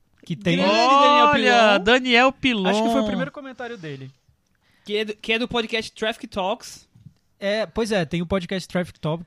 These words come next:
Speaker 1: Talks, muito bom, acompanhem.
Speaker 2: O
Speaker 1: Aliás,
Speaker 2: pod-
Speaker 1: e-, nessa semana eles falaram sobre, eles falam sobre Procurando Dory,
Speaker 2: Sim.
Speaker 1: que foi o tema do nosso episódio anterior.
Speaker 2: O de quinta-feira, o
Speaker 3: O
Speaker 2: especial.
Speaker 3: extra do número vinte e nove.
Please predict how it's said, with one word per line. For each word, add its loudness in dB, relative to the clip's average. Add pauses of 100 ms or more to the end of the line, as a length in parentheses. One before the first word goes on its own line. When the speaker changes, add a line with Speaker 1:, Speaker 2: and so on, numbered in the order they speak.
(160)
Speaker 1:
Talks, -6
muito -8
bom, -4
acompanhem. -12
Speaker 2:
O -20
Speaker 1:
Aliás, 0
Speaker 2:
pod- 0
Speaker 1:
e-, -8
nessa -4
semana -4
eles -8
falaram -4
sobre, -8
eles -4
falam -4
sobre -6
Procurando -10
Dory, -4
Speaker 2:
Sim. -10
Speaker 1:
que -4
foi -2
o -4
tema -4
do -10
nosso -8
episódio -2
anterior. -2
Speaker 2:
O -8
de -12
quinta-feira, -6
o 0
Speaker 3:
O 0
Speaker 2:
especial. -4
Speaker 3:
extra -4
do -10
número -6
vinte -10
e -8
nove. -12